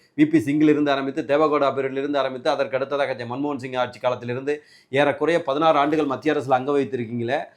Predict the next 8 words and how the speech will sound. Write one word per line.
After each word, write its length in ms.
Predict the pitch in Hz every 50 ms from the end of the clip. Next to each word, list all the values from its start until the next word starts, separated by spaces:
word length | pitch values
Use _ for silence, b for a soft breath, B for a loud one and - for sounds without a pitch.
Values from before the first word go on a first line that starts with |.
| b b b
அங்கம் 260 | 131 147 165 180 170
வகித்த 280 | 165 156 156 - 151 131
போது 420 | 135 139 135 147 170 180 - - _ -
இந்த 180 | 151 151 151 143
கல்வியை 400 | - 143 151 160 165 170 160 156
வந்து 320 | 147 143 156 165 170 165 -
பொதுப்பட்டியலுக்கு 840 | 147 151 165 139 165 156 156 151 147 139 131 135 143 143 143 139
இருந்து 320 | 143 143 151 156 156 175